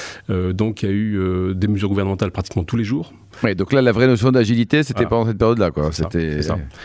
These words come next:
Speaker 1: Et donc,
Speaker 2: et
Speaker 1: ça
Speaker 2: tant mieux,
Speaker 1: continue,
Speaker 2: d'ailleurs.
Speaker 1: hein. Et ça continue parce que la, la rentrée est difficile. Donc, euh, donc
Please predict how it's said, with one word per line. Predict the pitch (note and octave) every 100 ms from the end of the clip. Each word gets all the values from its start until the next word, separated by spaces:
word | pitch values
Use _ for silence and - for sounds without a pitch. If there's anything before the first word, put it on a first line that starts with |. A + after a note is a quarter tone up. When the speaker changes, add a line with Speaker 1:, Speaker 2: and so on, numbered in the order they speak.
| - -
Speaker 1:
Et | G2
donc, | G#2+
Speaker 2:
et | A2
Speaker 1:
ça |
Speaker 2:
tant | B2
mieux, | C3
Speaker 1:
continue, | G2+ B2+
Speaker 2:
d'ailleurs. | - G3
Speaker 1:
hein. |
Et | C#3
ça | A2
continue | G#2 A2 D#3
parce | - E2+
que | F2+
la, | D#2+ D#2+
la | D#2+
rentrée | E2 E2+ F2+
est |
difficile. | E2 D#2+ - -
Donc, | C3 G2+ F#2 F2 - - - -
euh, | E2+ F2 F2 F2+ F2 E2+
donc | E2+ F2+